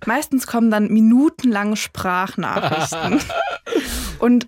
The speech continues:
Speaker 1: also Entschuldigung, es tut mir wirklich leid, ich liebe meinen Job, aber wenn ich jetzt gerade am Strand liege, dann will ich halt nicht fünf Minuten dir zuhören,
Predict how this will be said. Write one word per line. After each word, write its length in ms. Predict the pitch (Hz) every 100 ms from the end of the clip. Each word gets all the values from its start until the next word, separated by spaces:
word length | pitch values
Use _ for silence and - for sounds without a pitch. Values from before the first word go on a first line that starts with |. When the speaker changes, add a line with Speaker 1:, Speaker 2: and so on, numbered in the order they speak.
| _
Speaker 1:
also 220 | 220 226
Entschuldigung, 720 | - 208 - 247 269 294 302 302
es 100 | -
tut 220 | 262 233
mir 120 | 220
wirklich 260 | 190 - -
leid, 480 | 196 208 277 - -
ich 140 | -
liebe 300 | 214 214 262
meinen 240 | 262 262 233
Job, 320 | 202 247 -
aber 320 | - 202 202
wenn 120 | 202 220
ich 100 | -
jetzt 180 | 202 -
gerade 180 | 226
am 100 | 208
Strand 540 | 190 - - 226 415 -
liege, 480 | 190 190 202 277 - - - -
dann 180 | - 214
will 120 | 247
ich 140 | 294 262
halt 160 | 214
nicht 160 | 220 247
fünf 320 | - 294 -
Minuten 440 | 240 254 269 240 214
dir 140 | 220
zuhören, 800 | - - 285 - 285 269 349